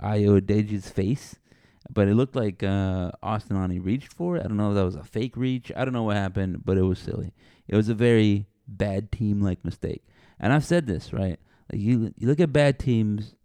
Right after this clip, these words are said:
they'll find a way to hurt themselves, right? When we played, when North Texas played U tep to open the season, I was saying, um, you know, this is bad. You know, obviously, you don't want U tep going up and down the field, but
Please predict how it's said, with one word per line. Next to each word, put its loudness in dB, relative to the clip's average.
they'll 0
find 4
a 6
way 6
to -2
hurt -2
themselves, -14
right? -8
When 2
we 4
played, 2
when -2
North 0
Texas -2
played -2
U 2
tep -2
to 2
open 2
the -2
season, -4
I 2
was 2
saying, -4
um, 2
you 0
know, 4
this -2
is -8
bad. -8
You -2
know, 0
obviously, 0
you 2
don't 2
want -2
U -2
tep -6
going 0
up -4
and -8
down -6
the -12
field, -2
but 2